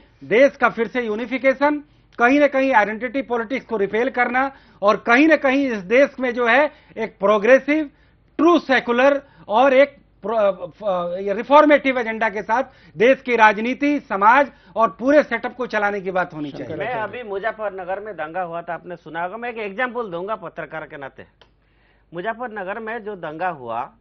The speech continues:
Speaker 2: वहां पर हम जाके देखे, कई जो refugee camp था, वहां पर कई Muslims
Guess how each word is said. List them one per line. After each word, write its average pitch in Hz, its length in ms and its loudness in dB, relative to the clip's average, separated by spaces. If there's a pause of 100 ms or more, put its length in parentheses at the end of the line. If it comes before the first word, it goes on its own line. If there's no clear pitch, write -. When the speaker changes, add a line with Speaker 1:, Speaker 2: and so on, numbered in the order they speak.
(320)
Speaker 2:
वहां 135 200 -10
पर 202 160 -10
हम 180 160 -12
जाके 151 320 -14
देखे, 131 380 -14 (680)
कई 226 460 -10
जो 190 200 -12
refugee 196 440 -12
camp 160 400 -14
था, 196 80 -10
वहां 151 220 -12
पर 202 140 -18
कई 214 380 -10
Muslims 196 520 -14